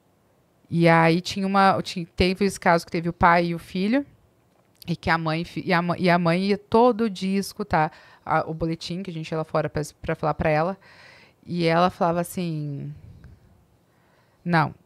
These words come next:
é, v-, eles vão sair, eles vão sair, eles vão",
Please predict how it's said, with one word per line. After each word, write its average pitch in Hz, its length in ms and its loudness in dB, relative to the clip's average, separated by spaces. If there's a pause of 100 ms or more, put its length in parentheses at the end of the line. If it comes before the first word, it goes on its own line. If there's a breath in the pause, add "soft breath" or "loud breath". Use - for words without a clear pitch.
(840)
é, 151 140 -2
v-, - 1200 -12
eles 165 360 2
vão 160 180 4
sair, 170 360 2
eles 170 240 -4
vão 160 200 -2
sair, 175 340 0
eles 170 120 -2
vão", 165 100 -4